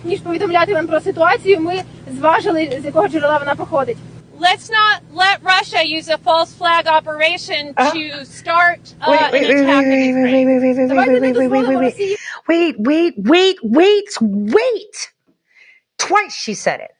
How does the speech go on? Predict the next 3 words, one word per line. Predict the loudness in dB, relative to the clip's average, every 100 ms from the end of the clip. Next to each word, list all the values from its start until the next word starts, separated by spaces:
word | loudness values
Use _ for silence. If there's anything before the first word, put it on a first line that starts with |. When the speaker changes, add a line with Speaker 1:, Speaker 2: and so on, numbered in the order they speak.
| _ _ _ _ _ -10
Speaker 3:
Twice. | -8 -4 -2 -2 -6 -12 -18 _ _ _ _ -20 -20 -20 _ _ -10 -4
What? | -4 -4 -8 -10 _ _ _ _ _ _ -18 -18 -20 -20 _ _ _ _ -20 -20 0
False | 0 0 -6 -16